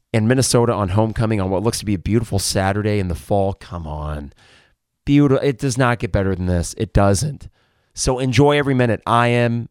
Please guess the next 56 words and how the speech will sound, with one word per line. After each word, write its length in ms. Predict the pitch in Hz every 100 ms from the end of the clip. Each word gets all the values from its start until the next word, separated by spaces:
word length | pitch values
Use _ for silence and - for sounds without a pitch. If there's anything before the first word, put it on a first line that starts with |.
| -
I'm 140 | 104
soaking 520 | - - 127 120 123
it 100 | 113
in. 340 | 110 110 107 107 - - _ _
All 220 | 123 131
week 200 | 131 135
long 260 | 123 120 123
at 100 | 117
school. 440 | - - 120 117
It 80 | 120
just, 180 | 208 240
it 140 | 262
makes 240 | 415 370 -
everything 320 | 175 180 160
better. 240 | 123 117
It 40 | 123
makes 180 | 165 -
your 100 | 147
work 320 | 110 120 -
week 240 | 123 -
better. 420 | 113 113 113 113 - _ _ _ -
'Cause 120 | 135
you 60 | 151
can 120 | 160
always 200 | 196 202
just 140 | 156
fall 160 | - 147
back 200 | 139 131
and 80 | 110
say, 160 | 113
"Oh, 200 | 101 101
yeah, 280 | 101 98 92
we're 140 | 90
five 300 | 85 95 98
and 120 | 101 95
one." 300 | 85 80 78 _ _ _ _ _ -
And 220 | 117 107
that, 300 | 131 147 - _ _ _ _ _ _
that's 200 | 180 -
cool. 480 | - 131 123 85 - _ - _ _ _ _
Five 300 | - 156 180
and 100 | 170
one. 200 | 156 117
How 100 | 131
many 120 | 151
times 220 | 151 143
in 40 | 135
my 80 |
life 260 | 131 123 123
has 120 | 101
this 160 | 110 -
team 200 | 123 110
been 100 | 101
five 260 | - 98
and 140 | 98 92
one? 280 | 87 78